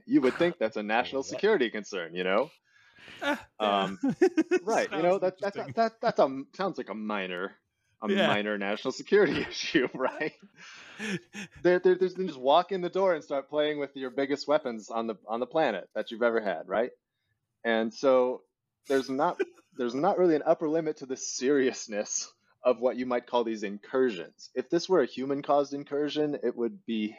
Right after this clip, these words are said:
Speaker 1: history. It would be historic level incursions if, if it were humans doing this.
Speaker 2: It, I mean, it sounds like a little bit of a mic drop, right? Like, it's like, "By the way, don't get too cocky because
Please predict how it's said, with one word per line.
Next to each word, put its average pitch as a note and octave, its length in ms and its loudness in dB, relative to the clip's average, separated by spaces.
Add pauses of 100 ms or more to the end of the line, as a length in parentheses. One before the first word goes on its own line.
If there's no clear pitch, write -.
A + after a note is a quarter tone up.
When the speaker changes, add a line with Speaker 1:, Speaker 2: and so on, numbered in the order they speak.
(140)
Speaker 1:
history. - 480 -8
It A2 60 -2
would A2 160 0
be G#2+ 100 -2
historic C3+ 720 0 (200)
level G2+ 540 0 (800)
incursions F2+ 640 -4
if, G2+ 160 -6
if G2 160 -4
it G#2 40 0
were F#2 120 -2
humans A2 380 -4
doing D#2+ 240 -6
this. - 340 -20 (480)
Speaker 2:
It, E3 160 -10
I D#3+ 60 -8
mean, D#3 160 2
it D3 100 0
sounds F#3 240 0
like E3 120 2
a D3 40 2
little C#3+ 140 2
bit C3 100 4
of A#2 80 2
a A2+ 60 0
mic B2 260 -4
drop, F2+ 300 -12
right? G2+ 280 -4
Like, G#2+ 220 -6
it's A2+ 160 -4
like, A2 400 -2 (180)
"By E3+ 200 4
the D#3 100 2
way, G#2 440 -2 (260)
don't C#3 160 -4
get C#3 140 -6
too D3+ 100 -8
cocky - 340 -6
because C3+ 1080 -4